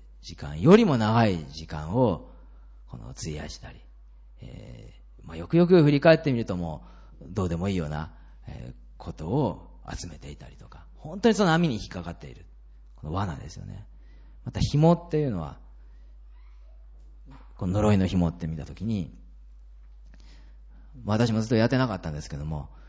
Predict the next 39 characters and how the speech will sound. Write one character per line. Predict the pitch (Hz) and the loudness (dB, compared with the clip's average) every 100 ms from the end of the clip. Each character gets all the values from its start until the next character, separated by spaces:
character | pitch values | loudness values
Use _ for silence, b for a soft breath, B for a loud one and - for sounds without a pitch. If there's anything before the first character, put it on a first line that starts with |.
| b b | b b
こ | - | -4
の | 101 | 0
間、 | 92 90 85 | 2 2 0
あ | |
の、 | 82 78 76 - b b b b b b b - | -2 -4 -6 -10 b b b b b b b -18
あ | 71 | -16
の、 | 57 52 - - - - - - | -14 -16 -16 -18 -20 -20 -20 -10
ゴ | 135 107 | -2 0
ー | |
ド | 98 | 0
ン | |
公 | 98 95 | 0 0
園 | 80 | -2
の | 78 | -4
宣 | 107 | -2
教 | 107 | 0
チ | 110 113 | 0 0
ー | |
ム | 90 | -2
が | 82 | -4
来 | |
た | - | -8
と | 90 | -10
き | 78 | -12
に、 | 73 - | -14 -2
彼 | 165 | 2
は | 110 | 4
携 | 165 165 | 4 6
帯 | 165 151 151 151 | 6 8 6 4
電 | 165 156 | 6 6
話 | 95 | 4
を | |
持 | 95 | 2
っ | |
て | 104 90 | 0 -2
な | 87 | -4
い | |
の | 69 | -6
で、 | 78 73 | -10 -10